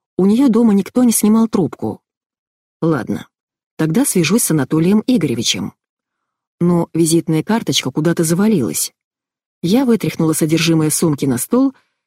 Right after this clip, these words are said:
и принялась рыться в груди вещей. Пачка носовых платков, ключи, расческа, телефонная книжка — мятные леденцы, сигареты. А это что за бумажка? Я повертела в руках квитанцию об оплате.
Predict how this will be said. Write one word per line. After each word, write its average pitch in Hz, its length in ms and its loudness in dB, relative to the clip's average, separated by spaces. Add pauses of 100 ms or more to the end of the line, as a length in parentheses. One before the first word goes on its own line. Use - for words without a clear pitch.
(220)
и 175 60 0
принялась 202 460 0
рыться 190 320 0
в 147 80 -2
груди 190 280 2
вещей. - 520 -2 (800)
Пачка 254 280 -4
носовых 143 380 -2
платков, 156 540 -4
ключи, 135 440 -2
расческа, 156 640 -2
телефонная 127 560 -2
книжка — 156 560 -2 (420)
мятные 196 400 2
леденцы, 139 580 -2
сигареты. 143 680 -4 (840)
А 226 180 -2
это 269 260 -2
что 143 200 -4
за 151 120 -2
бумажка? 156 560 -2 (1160)
Я 185 220 0
повертела 160 500 0
в 143 60 0
руках 139 340 -2
квитанцию 170 560 -2
об 165 80 0
оплате. 156 560 -4